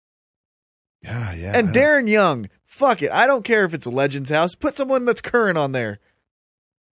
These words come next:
Speaker 1: Yeah.
Speaker 2: What the hell is Darren Young doing? And he's gay and make it all feel weird about it.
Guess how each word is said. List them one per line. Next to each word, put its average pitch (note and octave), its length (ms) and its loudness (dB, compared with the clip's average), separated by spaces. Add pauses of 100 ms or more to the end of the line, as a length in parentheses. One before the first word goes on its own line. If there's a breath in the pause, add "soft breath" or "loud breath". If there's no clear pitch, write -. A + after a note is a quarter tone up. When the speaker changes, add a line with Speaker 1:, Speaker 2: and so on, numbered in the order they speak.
Speaker 1:
Yeah. A2+ 460 0
Speaker 2:
What D4 200 4
the C4 80 4
hell B3+ 180 2
is F#3+ 80 -2
Darren G3+ 340 2
Young F3+ 220 0
doing? C3 280 -2 (200 soft breath)
And G3 100 -6
he's D#3 180 -6
gay F#3+ 520 0 (180 soft breath)
and D#3+ 140 -6
make F3+ 180 0
it E3 60 0
all F3 220 2
feel F#3 340 -4 (100)
weird G3 520 0
about G3+ 260 2
it. G#3 140 -2